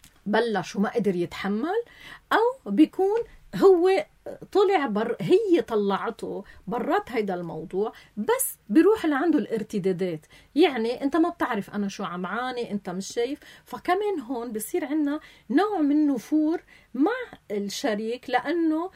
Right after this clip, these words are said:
في مشكلة كتير كبيرة هي عم تعاني منها، وصار عنا أعراض الاكتئاب تقريبًا. يعني لما نكون عم نحكي عن ال-، متلازمة ال-، الاحتراق الأبوي، فمنكون كمان عم نحكي عن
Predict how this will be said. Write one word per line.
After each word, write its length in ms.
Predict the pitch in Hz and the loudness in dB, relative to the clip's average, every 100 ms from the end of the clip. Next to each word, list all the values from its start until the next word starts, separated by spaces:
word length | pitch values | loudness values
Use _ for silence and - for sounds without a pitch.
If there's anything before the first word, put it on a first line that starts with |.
| - | -16
في 160 | - 285 | -2 2
مشكلة 300 | 311 - 233 | 2 0 -8
كتير 240 | 208 254 | -10 -10
كبيرة 400 | 220 202 220 196 | -10 -8 -2 -2
هي 80 | 208 | -2
عم 140 | 170 190 | -6 -8
تعاني 300 | 170 196 196 | -6 -4 -4
منها، 260 | 220 269 - - - | -4 -8 -12 -16 -8
وصار 320 | 214 381 349 | 0 2 2
عنا 340 | 302 370 359 | 0 -2 -2
أعراض 400 | 214 269 285 330 | -4 -4 -2 -2
الاكتئاب 600 | 214 196 - 226 - 370 | -4 -8 -12 -10 -6 -6
تقريبًا. 540 | - 226 - 208 226 175 | -8 -12 -10 -8 -8 -8
يعني 320 | 170 170 180 | -10 -10 -8
لما 200 | 175 180 | -6 -6
نكون 300 | 185 - 339 | -8 -6 -6
عم 240 | 240 247 | -6 -6
نحكي 400 | 311 - - 185 - - - - | -6 -6 -8 -8 -8 -20 -20 -10
عن 420 | 175 214 226 190 - - _ | -4 0 0 -2 -4 -18 _
ال-، 920 | 185 175 170 160 160 - 170 139 139 185 - - | -6 -4 -4 -4 -6 -8 -10 -12 -14 -16 -20 -4
متلازمة 920 | 190 214 220 208 247 269 202 196 185 - | 0 0 0 2 4 4 0 -2 -4 -6
ال-، 720 | 190 165 160 160 160 165 170 165 | -6 -6 -6 -6 -8 -10 -10 -10
الاحتراق 760 | - - - 214 226 226 - - - - | -8 -8 -2 0 0 -2 -6 -20 -12 -6
الأبوي، 760 | 196 247 226 196 170 175 208 - - _ | -2 2 2 2 -2 -4 -8 -10 -20 _
فمنكون 540 | - 175 208 208 403 466 | -6 -2 0 0 0 0
كمان 400 | 302 320 466 320 | 2 0 0 -6
عم 100 | 254 | -6
نحكي 500 | 262 381 - 214 226 - - _ - | -6 -8 -10 -8 -8 -10 -18 _ -4
عن 140 | 392 | -2